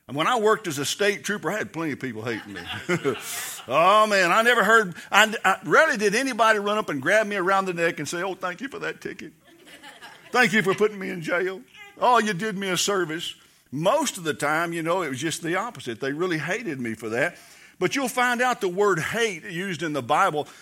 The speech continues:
is not always talking about a deep heart, uh, hatred for someone. It really sometimes has to do with to being ostracized or shoved aside. And you're gonna see that as a Christian, you're gonna find out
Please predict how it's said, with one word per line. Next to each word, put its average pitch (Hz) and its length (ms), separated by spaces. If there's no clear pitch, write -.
is 170 180
not 202 220
always 175 600
talking 156 340
about 139 280
a 120 80
deep 160 340
heart, 151 520
uh, 120 200
hatred 139 520
for 123 120
someone. 123 560
It 147 140
really 190 200
sometimes 165 560
has 160 220
to 131 120
do 151 220
with 127 240
to 147 80
being 143 400
ostracized 127 880
or 127 160
shoved 165 420
aside. 127 520
And 135 100
you're 175 120
gonna 180 180
see 202 240
that 165 280
as 175 240
a 143 60
Christian, 151 840
you're 190 140
gonna 247 160
find 190 380
out 202 200